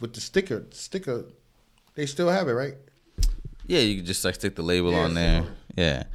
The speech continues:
Speaker 2: And so, okay, so between, so, so now it's been what? It was three, but between,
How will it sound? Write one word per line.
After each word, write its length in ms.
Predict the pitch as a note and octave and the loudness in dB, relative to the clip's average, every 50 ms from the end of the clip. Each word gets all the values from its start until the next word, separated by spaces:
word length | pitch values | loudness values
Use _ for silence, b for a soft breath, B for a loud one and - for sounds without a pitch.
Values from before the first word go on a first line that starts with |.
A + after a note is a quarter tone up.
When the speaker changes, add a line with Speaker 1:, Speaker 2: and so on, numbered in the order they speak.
| B B B B B B B B - | B B B B B B B B -2
Speaker 2:
And 160 | G#2 G2+ G2 | -2 -2 0
so, 280 | - - A#2 A2 G#2 G#2 | 2 4 4 6 4 4
okay, 440 | - A2+ A2+ - F#2 D2+ - - - - _ - | 2 0 2 2 2 0 0 -4 -10 -18 _ -12
so 540 | - - - A#2 G#2 G2 F#2+ F#2 F2 - b b b b b b b b b _ _ _ _ _ _ _ _ _ _ - | -8 0 2 4 6 6 4 4 2 -2 b b b b b b b b b _ _ _ _ _ _ _ _ _ _ 0
between, 640 | E2+ G#2+ - - - C#3 C#3 C#3 C#3+ C3+ A#2+ - - - - | 0 0 0 2 2 4 4 4 4 4 2 0 -2 -10 -10
so, 220 | F2 - A#2+ G#2+ - | -2 2 2 2 4
so 140 | G#2 A#2+ G2+ | 4 4 4
now 560 | G2 G#2 A2 A2+ A2 G2 F2+ E2+ D#2+ D#2+ - - | 6 6 4 4 4 4 4 4 2 0 0 -2
it's 160 | G#2 G2 - | -2 -2 0
been 500 | E2 F2+ G2 F#2 F2+ F2+ F2 E2+ E2 D#2 - - | 2 2 4 4 4 4 2 2 0 -2 -6 -4
what? 320 | F2+ F2 D2+ - - _ _ _ _ | 0 0 0 0 -2 _ _ _ _
It 40 | - | -4
was 140 | E2+ E2 - | -4 -4 -4
three, 280 | - _ G#2 G#2 F#2+ D#2 | -4 _ 2 2 2 4
but 220 | F#2+ G#2 G2 - | 4 2 2 2
between, 560 | G#2+ G#2 G2+ G2+ - C3 B2+ B2 B2 A2+ A#2 | 2 0 0 2 2 2 4 4 4 2 0